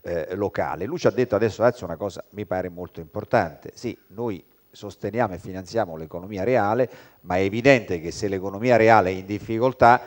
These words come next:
eh, andiamo in difficoltà pure noi, cioè, traduco, non è che possiamo fare miracoli, soprattutto se poi ci sono queste strettoie burocratiche o queste incomprensioni centrali. Ora mi scusi se ho sintetizzato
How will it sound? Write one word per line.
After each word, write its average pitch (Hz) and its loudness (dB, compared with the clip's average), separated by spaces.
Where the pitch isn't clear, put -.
eh, - -2
andiamo 101 -2
in 101 -6
difficoltà 87 -6
pure 92 -6
noi, 107 2
cioè, 92 -8
traduco, 95 -4
non 90 -8
è 101 -2
che 107 -4
possiamo 95 -6
fare 95 -2
miracoli, 95 0
soprattutto 92 -6
se 82 -12
poi 85 -10
ci - -20
sono 87 -14
queste 80 -12
strettoie 92 -2
burocratiche 104 2
o 95 -6
queste 107 -4
incomprensioni 127 -2
centrali. 95 0
Ora 98 -6
mi 90 -14
scusi 92 -12
se 82 -10
ho 85 -12
sintetizzato 90 -8